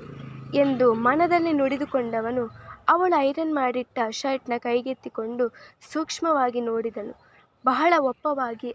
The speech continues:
ಐರನ್ ಮಾಡಿದ್ದಳು. ಅದನ್ನ ತೊಟ್ಟುಕೊಂಡು ಅದಕ್ಕೆ ಒಪ್ಪುವಂತೆ ಕಪ್ಪು ಬಣ್ಣದ ಪ್ಯಾಂಟ್ ಒಂದನ್ನ ಧರಿಸಿದವನು, "Not bad, ತುಂಬ ಚೆನ್ನಾಗಿ ಐರನ್ ಮಾಡಿದ್ದೀಯ. ಇದನ್ನೆಲ್ಲ ಹೇಗ್ ಕಲ್ತೆ?"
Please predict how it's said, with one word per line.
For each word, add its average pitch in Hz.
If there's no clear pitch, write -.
ಐರನ್ 262
ಮಾಡಿದ್ದಳು. 220
ಅದನ್ನ 381
ತೊಟ್ಟುಕೊಂಡು 269
ಅದಕ್ಕೆ 302
ಒಪ್ಪುವಂತೆ 254
ಕಪ್ಪು 302
ಬಣ್ಣದ 285
ಪ್ಯಾಂಟ್ 247
ಒಂದನ್ನ 233
ಧರಿಸಿದವನು, 240
"Not 262
bad, 247
ತುಂಬ 339
ಚೆನ್ನಾಗಿ 330
ಐರನ್ 277
ಮಾಡಿದ್ದೀಯ. 233
ಇದನ್ನೆಲ್ಲ 330
ಹೇಗ್ 269
ಕಲ್ತೆ?" 262